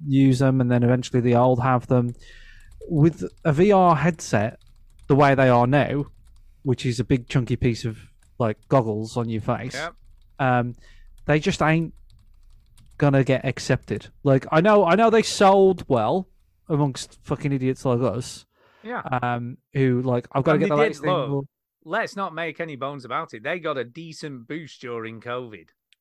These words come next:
Speaker 1: But, but what I'm saying is there's a difference between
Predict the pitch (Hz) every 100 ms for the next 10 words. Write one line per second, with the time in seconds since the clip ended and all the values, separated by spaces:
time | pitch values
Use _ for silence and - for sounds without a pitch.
0 | _ 139 202 170 147 185 131 123 - _
1 | - 151 160 143 190 156 127 127 151 160
2 | - _ - 139 139 175 - 156 151 -
3 | 147 127 120